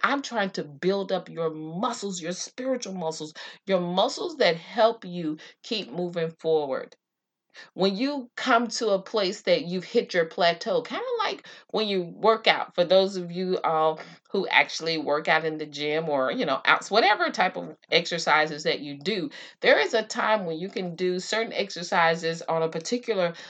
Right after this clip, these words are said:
body part for so long, and you hit what's called a plateau, meaning that muscle has done all it's going to do. It's got, it's, it has no, it, it has nowhere else to expand to. It has no way of growing.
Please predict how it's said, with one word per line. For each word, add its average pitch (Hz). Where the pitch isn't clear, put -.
body 208
part 170
for 160
so 165
long, 165
and 175
you 196
hit 240
what's 180
called 190
a 160
plateau, 180
meaning 202
that 220
muscle 226
has 175
done 175
all 220
it's 165
going 190
to 180
do. 160
It's 165
got, 240
it's, 185
it 214
has 262
no, 180
it, 214
it 196
has 214
nowhere 190
else 175
to 190
expand 180
to. 190
It 156
has 165
no 165
way 214
of 226
growing. 151